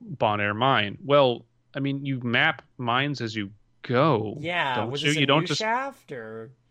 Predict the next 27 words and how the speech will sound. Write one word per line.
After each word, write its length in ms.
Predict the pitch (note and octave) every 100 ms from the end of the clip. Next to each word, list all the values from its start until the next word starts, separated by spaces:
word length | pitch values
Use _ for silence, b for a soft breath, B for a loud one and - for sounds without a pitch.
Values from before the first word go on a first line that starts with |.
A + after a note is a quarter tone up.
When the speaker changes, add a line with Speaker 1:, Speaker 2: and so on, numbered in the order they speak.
| _
Speaker 2:
was 240 | B2+ A#2+ G#2+
this 140 | G2+
Speaker 1:
Uh. 40 |
Speaker 2:
a 20 | G#2
shaft 340 | - D#3 D#3
that 100 | D3+
just 160 | C#3+ D3
m-, 120 | C3+ - E3 C3+
mysteriously 640 | A#2 - C3+ C3+ D3+ B2
appeared? 760 | G2+ C3 C#3 A#3+ D#4 D#4+ C#4+ - _ _
Speaker 1:
That's, 260 | - A2 -
yeah. 300 | G#2 G#2 G2+ - -
Also, 420 | C#3+ E3 D#3 C3
the 140 | C3
Speaker 2:
<laughs> 60 | C3
Speaker 1:
other 180 | D#3+ E3
two 280 | - E3
miners, 480 | D3+ B2+ B2 A#2 A2+
Charles 600 | - - C3 C3 C3 A2+
R-, 180 | G#2+ A2 -
Roos, 600 | A2 G#2 A2+ E3+ - -
Roos, 540 | A2 A2 D#3 - - - b b b -
Chaz, 80 |
Speaker 2:
Yes. 440 | D3 B2+ A2 G#2+ - _ -
Speaker 1:
and 240 | A#2+ A#2 -
Albert 380 | B2 C#3+ C#3+ C3
Frey, 600 | - - A2+ A2+ C3+